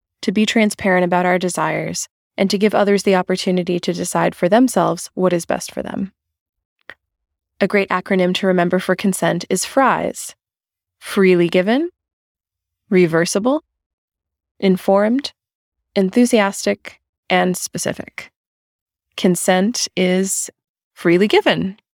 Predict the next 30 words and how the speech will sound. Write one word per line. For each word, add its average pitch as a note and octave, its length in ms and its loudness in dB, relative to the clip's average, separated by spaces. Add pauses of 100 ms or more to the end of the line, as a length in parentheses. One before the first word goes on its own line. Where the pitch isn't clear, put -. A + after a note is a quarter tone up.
(440)
This C4+ 220 2
means A3 360 4
that A3+ 120 -2
there A#3+ 160 4
is B3 160 2
no B3 140 4
pressure, C4+ 560 0
force, A3+ 560 0
deception, G#3+ 760 0
manipulation, G3 880 2
or F#3+ 140 2
intoxication F#3 920 -2
involved E3+ 560 0
in F#3 160 0
obtaining D#3+ 460 -4
consent. - 520 -8 (920)
Someone D4+ 360 2
cannot B3+ 320 2
consent B3 460 0
to G#3 100 -4
sex - 460 -4
if - 140 -8
they G#3 100 4
are G3+ 140 4
on G3 160 0
a - 20 -4
psychedelic E3+ 800 -6 (100)
or F#3 180 -2
other E3+ 200 -2
drug. - 340 -6